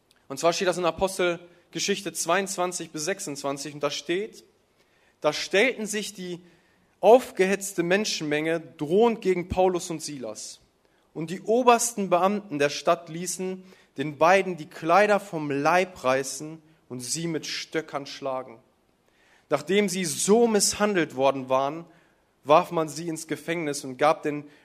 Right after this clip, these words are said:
Aufsehern die Anweisung, die Gefangenen besonders scharf zu bewachen. Also sperrte er sie in die sicherste Zelle und schloss zusätzlich ihre Füße in einem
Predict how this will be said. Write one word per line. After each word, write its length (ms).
Aufsehern 680
die 160
Anweisung, 800
die 100
Gefangenen 600
besonders 720
scharf 360
zu 180
bewachen. 500
Also 220
sperrte 460
er 160
sie 420
in 160
die 120
sicherste 720
Zelle 400
und 160
schloss 460
zusätzlich 560
ihre 180
Füße 440
in 120
einem 380